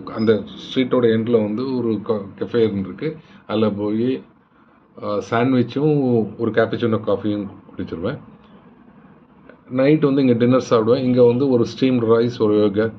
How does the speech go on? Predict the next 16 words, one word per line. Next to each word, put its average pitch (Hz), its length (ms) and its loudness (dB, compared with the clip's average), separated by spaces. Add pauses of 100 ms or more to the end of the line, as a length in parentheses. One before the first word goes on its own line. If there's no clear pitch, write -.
(380)
and 107 240 2
one 98 200 0
pickles. 104 380 -2 (300)
டோட்டலா 117 260 4
என்ன 110 200 2
ஒ-, 101 400 -2
ஒன் 110 140 0
லேக் 110 280 2
அண்ட் 104 120 -2
டென் 101 160 -4
தௌசண்ட் 98 360 -2
டங்கேஸ் 95 420 -4
வரும். 92 240 -10 (500)
That 113 120 0
is 113 180 0
around, 101 420 0